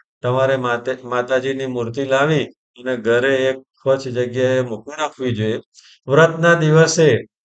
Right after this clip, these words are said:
વહેલી સવારે ઉઠી અને આપણે માતાજીની મૂર્તિ માટેનું સ્થાપન કરવાનું છે. તો એ જે કોઈ પણ જગ્યા તમે સ્થાપન માટે ઘરની અંદર નક્કી કરેલી છે, એક બે સ્વચ્છ જગ્યા જ્યાં આગળ સ્વચ્છતા જળવાઈ રહે, માતાજીની સારી રીતે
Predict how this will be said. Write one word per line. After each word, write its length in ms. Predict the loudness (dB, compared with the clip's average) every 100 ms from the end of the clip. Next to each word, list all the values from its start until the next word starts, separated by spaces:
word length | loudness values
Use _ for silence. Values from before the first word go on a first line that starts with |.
| _ _ _
વહેલી 420 | -4 4 4 6 2
સવારે 520 | 4 6 8 8 6
ઉઠી 460 | 2 2 2 2
અને 920 | 2 -4 _ _ _ -4 0 2 0 -4 -8
આપણે 360 | -6 -2 0 0
માતાજીની 640 | 0 0 4 4 2 -2
મૂર્તિ 380 | -2 -4 -4 -4
માટેનું 500 | -2 0 0 0 -2
સ્થાપન 520 | -2 0 0 0 -2
કરવાનું 520 | -2 0 2 2 0
છે. 220 | 0 0 0 -6 -10
તો 60 | -2
એ 120 | 0
જે 180 | 2 0
કોઈ 200 | 2 0 2
પણ 160 | 0
જગ્યા 360 | 0 -2 2 2
તમે 260 | 4 0 0
સ્થાપન 500 | 2 2 2 0 0
માટે 320 | -4 -2 -2
ઘરની 380 | 0 2 2 2
અંદર 300 | 0 0 0
નક્કી 360 | -2 -4 -8
કરેલી 440 | -2 -2 0 -2 -2
છે, 120 | -2
એક 120 | -2
બે 120 | -2
સ્વચ્છ 340 | 0 2 2 0
જગ્યા 340 | -2 0 2
જ્યાં 220 | 2 0
આગળ 120 | 0
સ્વચ્છતા 460 | -2 0 0 0 0
જળવાઈ 380 | 2 0 0 0
રહે, 120 | 0
માતાજીની 600 | 0 0 0 0 0 0
સારી 360 | 0 0 -2 -2
રીતે 460 | -2 -2 -2 -4